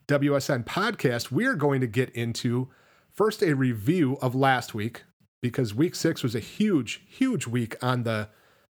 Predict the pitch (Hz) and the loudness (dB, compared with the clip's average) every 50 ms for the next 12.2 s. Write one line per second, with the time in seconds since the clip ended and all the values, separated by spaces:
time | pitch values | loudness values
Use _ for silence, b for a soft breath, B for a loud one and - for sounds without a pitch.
0 | _ _ - 107 107 107 104 104 104 104 104 - - 131 139 131 120 - - - | _ _ -10 -6 -6 -4 -4 -4 -6 -6 -8 -2 0 0 0 0 -2 -2 0 0
1 | 127 120 107 131 139 151 143 135 113 120 123 120 - - 147 131 120 110 131 - | 0 0 0 -2 -2 -2 -2 -4 -2 -2 -2 -2 0 0 0 0 0 0 -4 -2
2 | - 139 139 143 139 131 123 127 135 151 156 - 135 117 - - - 110 107 92 | 0 0 2 2 2 0 0 2 0 0 0 -2 -4 -4 -4 -6 -6 -6 -4 -4
3 | 117 113 107 104 - - - b b b b b b b _ - - - 214 196 | -4 -6 -4 -6 -6 -10 -12 b b b b b b b _ -6 0 0 0 2
4 | 160 147 139 120 110 101 143 139 139 - - 127 123 139 151 147 - 139 110 104 | 2 0 0 0 0 2 2 2 2 -2 -6 0 2 2 2 2 0 -2 -2 0
5 | 135 135 139 143 139 - 143 131 113 120 117 113 117 127 143 151 143 - 131 123 | 0 0 0 0 -2 0 -2 0 0 0 0 0 2 2 0 0 -2 -4 -4 -2
6 | 110 135 139 127 - 147 139 139 139 143 139 135 135 139 151 165 175 175 - - | 0 0 0 0 2 0 2 2 2 2 2 2 2 0 0 -2 -4 -8 -14 -18
7 | - - 113 113 113 110 110 101 104 131 139 143 123 143 135 131 - 139 127 127 | -12 -6 -4 -2 -2 -2 -2 0 2 2 2 2 2 0 -2 0 0 -2 -2 -2
8 | - - 131 127 - - 127 127 127 110 131 120 110 113 123 120 123 120 117 104 | 0 -2 -2 -2 -2 -2 -2 -2 0 0 -2 -2 -2 -2 -2 -2 0 -2 -2 0
9 | 123 120 123 120 - - _ b b b b b b b - 123 123 - 131 110 | 0 0 0 0 -4 -10 _ b b b b b b b 0 0 2 2 0 0
10 | 101 120 113 113 113 104 127 117 117 113 107 117 113 110 104 123 117 113 107 - | 0 0 0 0 -2 -4 -4 -2 -2 -2 0 0 -2 0 0 -2 -2 -2 -4 -2
11 | - 117 110 107 107 107 110 107 107 107 107 104 107 107 - - 151 151 139 107 | -2 0 0 0 0 -2 -2 -2 -2 -4 -4 -4 -6 -6 -2 0 2 2 0 -2
12 | 107 82 78 | -6 -12 -14